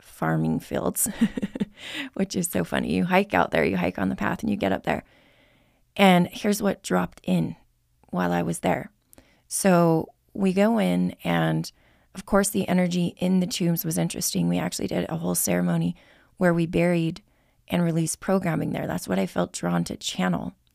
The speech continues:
But as I was tuning into the stones, the actual stones, I just put my hand on the stones,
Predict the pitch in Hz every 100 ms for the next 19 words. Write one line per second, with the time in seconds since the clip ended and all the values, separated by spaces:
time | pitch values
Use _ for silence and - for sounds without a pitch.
0 | _ _ - _ _ _ _ _ 190 190
1 | - 190 226 233 226 - 220 202 196 -
2 | 190 190 185 - 190 170 - - - 165
3 | 160 - - - - _ - - - -
4 | - 92 85 - - 170 85 85 - -
5 | - - - - 175 202 202 202 190 185
6 | - 185 180 180 175 175